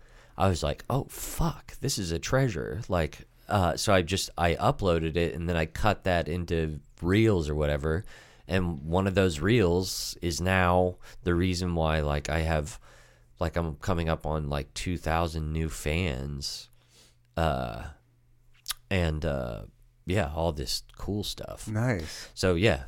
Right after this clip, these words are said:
Speaker 1: Jeremiah Watkins, I owe him everything. Um, so Acid Bunny, you get it. You kind of get it now. I'm lo-,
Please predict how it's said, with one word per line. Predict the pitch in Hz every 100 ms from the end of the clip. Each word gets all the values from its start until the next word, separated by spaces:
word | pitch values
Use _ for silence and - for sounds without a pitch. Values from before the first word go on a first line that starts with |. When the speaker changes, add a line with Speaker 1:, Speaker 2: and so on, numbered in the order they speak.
| -
Speaker 1:
Jeremiah | 98 104 107 104 82
Watkins, | 80 85 - 73 71
I | 80 85
owe | 80 80
him | 69 - 78 73 73 80 - - - - -
everything. | 85 87 87 65 - 64 80 90 - - - - -
Um, | - 107 95 80 - - - - - - - - - -
so | - 90 85
Acid | 98 104 - 85
Bunny, | 85 80 67
you | 80 85
get | 92 82
it. | 69 - - -
You | - 87
kind | 80 110 107
of | 87
get | 76 101
it | 85 82
now. | 65 78 -
I'm | 101 101
lo-, | 73